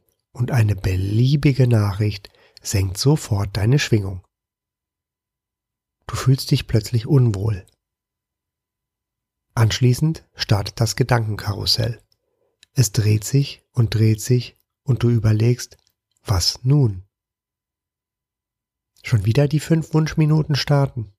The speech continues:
Nochmal spazieren gehen. Kannst du gerne alles tun, jedoch geht es auch viel leichter und vor allem schneller. Den ersten Schritt hast du bereits gemacht. Du bist dir bewusst darüber,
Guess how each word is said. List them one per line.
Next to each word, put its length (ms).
Nochmal 320
spazieren 600
gehen. 340
Kannst 340
du 60
gerne 340
alles 240
tun, 400
jedoch 320
geht 140
es 100
auch 140
viel 240
leichter 600
und 180
vor 200
allem 280
schneller. 520
Den 140
ersten 320
Schritt 320
hast 180
du 80
bereits 380
gemacht. 520
Du 80
bist 240
dir 100
bewusst 480
darüber, 560